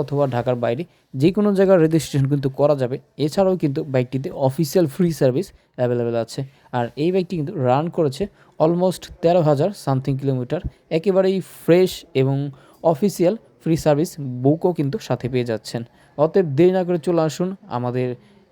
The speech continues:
শোরুমের কালেকশনগুলো দেখুন। আশা করি আমাদের প্রত্যেকটি বাইকের কালেকশনই আপনার খুবই ভালো লাগবে। বাইকের সাথে কিন্তু আপনারা পাচ্ছেন দুইটি চাবি।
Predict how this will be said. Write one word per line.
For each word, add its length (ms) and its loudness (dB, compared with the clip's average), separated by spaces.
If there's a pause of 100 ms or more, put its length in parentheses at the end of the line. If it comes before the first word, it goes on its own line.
(160)
শোরুমের 400 4
কালেকশনগুলো 480 2 (100)
দেখুন। 200 -4 (260)
আশা 220 -2
করি 120 -2 (200)
আমাদের 220 -4 (100)
প্রত্যেকটি 360 -6 (120)
বাইকের 320 2
কালেকশনই 380 0 (140)
আপনার 200 -6 (100)
খুবই 260 2
ভালো 200 4
লাগবে। 180 -8 (300)
বাইকের 360 2
সাথে 280 -2
কিন্তু 180 0 (140)
আপনারা 320 0
পাচ্ছেন 360 -2
দুইটি 200 -2 (120)
চাবি। 240 0